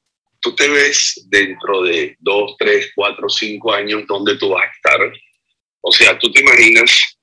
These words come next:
crecimiento de equipo, tu crecimiento personal? ¿Cómo se compara eso con la otra Ariana que no estaba en C cinco y que no tenía ese empoderamiento y que no tenía ese entorno?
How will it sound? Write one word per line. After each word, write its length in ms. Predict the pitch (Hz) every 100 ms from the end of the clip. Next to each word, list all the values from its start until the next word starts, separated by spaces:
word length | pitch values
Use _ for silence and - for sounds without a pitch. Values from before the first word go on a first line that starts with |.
| _ _ - -
crecimiento 680 | 101 101 110 104 107 98 92
de 80 | 82
equipo, 400 | - 101 98 90
tu 120 | -
crecimiento 840 | - - - - - 110 - _
personal? 880 | - 110 107 - 101 95 104 104 - - - _
¿Cómo 240 | - 185 170
se 200 | - -
compara 420 | 117 107 113 110
eso 240 | 113 104
con 140 | - 107
la 100 | 107
otra 280 | 104 - 113
Ariana 380 | 113 113 - - _ _ _ _ _ _
que 100 | 107
no 100 | 107
estaba 360 | 101 - 120 120
en 80 | 117
C 160 | 120
cinco 440 | - 107 107 120 104
y 120 | -
que 120 | 104
no 120 | 95
tenía 500 | 104 104 113 117 113 - - - _
ese 220 | - - 113
empoderamiento 800 | - 104 95 - 107 107 107
y 80 | 90
que 100 | 101
no 160 | 98 95
tenía 460 | 101 107 104 104 107
ese 200 | - 113
entorno? 600 | 107 101 95 113 -